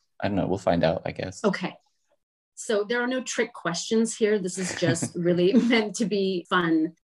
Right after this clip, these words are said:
Speaker 2: Today's podcast is going to be an educational program.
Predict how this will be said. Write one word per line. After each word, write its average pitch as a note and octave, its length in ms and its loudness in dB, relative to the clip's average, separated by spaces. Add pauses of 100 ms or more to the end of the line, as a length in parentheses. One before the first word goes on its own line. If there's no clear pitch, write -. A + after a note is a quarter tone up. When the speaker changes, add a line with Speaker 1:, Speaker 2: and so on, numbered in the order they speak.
(1120)
Speaker 2:
Today's A3 440 4
podcast G3 1040 -4
is G3 200 0
going F#3 280 2
to F3+ 120 -6
be F3+ 260 0
an E3+ 240 -4
educational A#3 720 -6
program. C4+ 680 -2